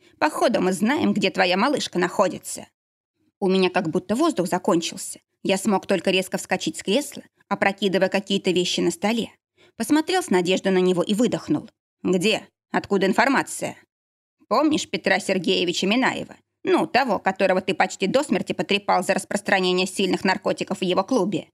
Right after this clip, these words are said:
«И? Ну вот, он жив и здоров. Стас его видел пятнадцать минут назад. Он из города решил уехать,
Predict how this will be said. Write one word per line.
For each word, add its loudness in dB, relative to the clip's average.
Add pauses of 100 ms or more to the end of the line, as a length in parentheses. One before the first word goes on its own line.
(440)
«И? 0 (240)
Ну 2
вот, 0 (220)
он 2
жив -2
и 0
здоров. -2 (320)
Стас -2
его 2
видел 0
пятнадцать -2
минут 2
назад. -2 (460)
Он 2
из 0
города 2
решил 0
уехать, -6